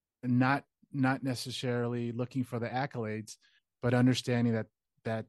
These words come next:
uh, that was God's will for him in, in his life. Not, not, uh, um, again, a man of a lot of words, but of action. And when you look at the, the litany, you look at, he, you know, he's the light of patriarchs, right?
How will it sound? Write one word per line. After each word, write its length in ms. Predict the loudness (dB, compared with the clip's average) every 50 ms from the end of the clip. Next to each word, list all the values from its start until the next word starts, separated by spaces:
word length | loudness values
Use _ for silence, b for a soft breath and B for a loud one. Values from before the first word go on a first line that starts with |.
| -4
uh, 180 | -2 -2 -2 0 0
that 200 | 0 0 0 2
was 320 | 0 0 0 0 -2 -6 -8 _ _ _ _ _ _ _ _ -4
God's 300 | -2 0 0 -2 -2 -2
will 160 | 0 0 0
for 180 | -2 -2 -2 -2
him 320 | 0 0 0 -2 -2 -4 -6
in, 180 | -8 -8 -8 -8 _
in 140 | -4 -2 -2
his 200 | -2 -2 -2 0
life. 220 | 0 0 0 -2 -2
Not, 300 | 0 2 2 2 2 0 -4 _ _
not, 300 | -2 -2 0 0 0 -2
uh, 180 | -2 -2 -4 -4
um, 140 | -6 -8 -8 -8 -8 -10 -8 -8 -10
again, 240 | -4 0 2 4 4
a 60 | 6
man 260 | 6 6 6 6 6 4
of 160 | 2 0 -4 -8 -8
a 60 | -4
lot 160 | -2 -2 0
of 80 | -2 -2
words, 540 | -2 0 0 2 2 0 -2 -4 -8 -14 -16 _ _ _ _ _ _ _ _
but 140 | -4 -2 -2
of 100 | 0 0
action. 420 | 0 0 0 -2 -4 -2 -2 0 0
And 220 | 0 -2 -2 -4 -8 _ _ _ _ _ _
when 100 | -2 0
you 140 | 2 2 2
look 180 | 0 -2 -2 -6
at 140 | -8 -6
the, 400 | -6 -6 -4 -2 -2 -4 -4 -6 -8 _
the 100 | -8 -6
litany, 600 | -4 -4 -4 -4 -4 -2 -2 -2 -2 -2 -4 -6 _ _ _ _
you 320 | -14 -10 -6 -4 -4 -4
look 260 | -2 -2 -2 -4 -4 -4
at, 180 | -6 -6 -6 -10 -16
he, 260 | -16 -16 -16 -12 -6
you 80 | -4 -2
know, 80 | -2 -2
he's 280 | -2 -2 -4 -4 -2
the 100 | -2 -2
light 200 | 0 0 0 0
of 120 | -2 -4 -6
patriarchs, 680 | -6 -6 -6 -6 -6 -6 -6 -6 -8 -10 -14 -12 -10
right? 220 | -8 -8 -8 -8